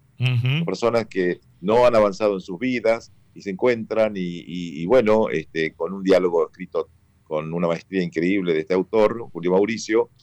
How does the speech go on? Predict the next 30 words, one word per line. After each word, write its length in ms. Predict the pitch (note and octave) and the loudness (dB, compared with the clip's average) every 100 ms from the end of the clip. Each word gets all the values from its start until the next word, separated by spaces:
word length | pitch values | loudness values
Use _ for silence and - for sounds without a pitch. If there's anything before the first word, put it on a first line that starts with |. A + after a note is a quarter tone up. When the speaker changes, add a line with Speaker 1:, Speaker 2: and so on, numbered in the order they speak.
| _ _ - | _ _ -12
Speaker 2:
el 120 | F2+ | 0
público 340 | G2+ G2+ F#2+ | 2 2 -2
se 140 | F2+ G2 | 0 2
divierte, 640 | A2+ D3 A2 - B2 C3 - | 4 4 2 -4 -10 -10 -16
porque 580 | E2 _ E2+ E2 E2 - | -18 _ -10 -6 -6 -8
es, 300 | F2 - - D#2 | -12 -14 -18 -6
es, 260 | D#2 - - | -6 -6 -10
sí, 180 | B2+ | -2
efectivamente 540 | A2+ - F#2 F#2 F#2+ - | -2 -2 -2 -2 -2 -6
es 80 | E2 | -6
una 200 | D2+ C2+ _ _ _ _ | -4 -6 _ _ _ _
obra 260 | E2+ F#2 F2 | -2 0 2
para 140 | E2+ | 0
emocionarse, 1000 | E2 D#2 F#2+ A2 B2+ A2+ - A2 A2 A2+ _ _ _ - | -2 -4 0 4 4 2 -2 0 0 -2 _ _ _ -10
pero 140 | E2+ | -6
también 240 | F2 F#2 G2+ | -4 -4 -4
es 60 | |
para 160 | F#2+ F2 | 0 0
reírse, 680 | F2 G2 G2 - - C2+ _ | 2 2 2 -2 -10 -12 _
para 160 | C#2 C2+ | -10 -8
reflexionar, 640 | D2+ E2 - F#2+ F#2 E2+ - - - | -8 -8 -4 -2 0 -2 -4 -18 -10
Speaker 1:
Mm. 260 | A2 F#2+ E2 | -8 -6 -6
Speaker 2:
ambas 240 | F2 F#2 | -4 -4
cosas, 640 | - G#2+ F#2 D2+ C2+ - G1+ | 0 0 0 -4 -6 -12 -10
eh, 100 | A1 D2 | -6 -4
las 280 | C#2+ D2 | -4 -6
tres 160 | - F#2+ | -6 -6
cosas, 320 | - G2 E2+ | 0 -2 0
digamos, 420 | D#2 D#2+ D#2 D#2 D2 | -2 0 0 -2 -2
¿no? 220 | G2+ | -2